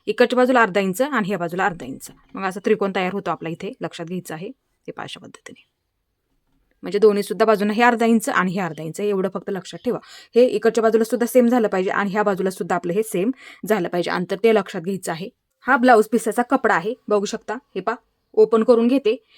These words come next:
ही सुईची बाजू आहे, लक्षात ठेवा. ही वरची ही सुईची बाजू आहे आणि ही आतली बाजू आहे, ते लक्षात ठेवा. आता अस्तर आपल्याला सुईच्या बाजूने ठेवायचं आहे.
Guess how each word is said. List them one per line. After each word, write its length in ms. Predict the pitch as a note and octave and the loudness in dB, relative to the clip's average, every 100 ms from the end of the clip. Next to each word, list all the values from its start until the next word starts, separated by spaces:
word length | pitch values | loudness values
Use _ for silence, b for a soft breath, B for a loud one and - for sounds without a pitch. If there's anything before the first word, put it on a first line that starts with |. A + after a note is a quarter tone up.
| b b | b b
ही 100 | D4 | 4
सुईची 260 | D4+ C4 | 4 4
बाजू 220 | C#4 A#3+ | 4 4
आहे, 80 | G3+ | 4
लक्षात 240 | A3+ - C#4 | 2 0 -4
ठेवा. 200 | G#3+ G3 C#4 - | -2 -2 -2 0
ही 60 | B3 | 6
वरची 340 | B3 G#3 A#3 | 6 6 0
ही 80 | G#3+ | -2
सुईची 320 | A3 C#4+ B3 | 4 4 6
बाजू 240 | A#3 F#3 F3+ | 4 2 0
आहे 180 | F#3 C4 B B B | -4 -6 B B B
आणि 180 | G3+ | 2
ही 60 | A#3+ | 4
आतली 260 | A3 A3+ G3+ | 4 2 0
बाजू 240 | F3+ F3 | -2 -2
आहे, 80 | F#3 | -2
ते 80 | A3 | -2
लक्षात 240 | G#3 - | -2 -6
ठेवा. 220 | - F#3 G3 b b | -12 -12 -12 b b
आता 280 | - - B3+ | -4 -2 2
अस्तर 320 | C4+ - E4+ E4+ | 0 0 2 4
आपल्याला 280 | D#4+ D4 | 4 0
सुईच्या 340 | C#4+ C#4 B3+ B3+ | 2 2 2 2
बाजूने 260 | A#3 G#3 A#3 | 2 0 -2
ठेवायचं 400 | A#3 F3 D#3 D#3 | -2 -4 -4 -6
आहे. 120 | E3+ | -8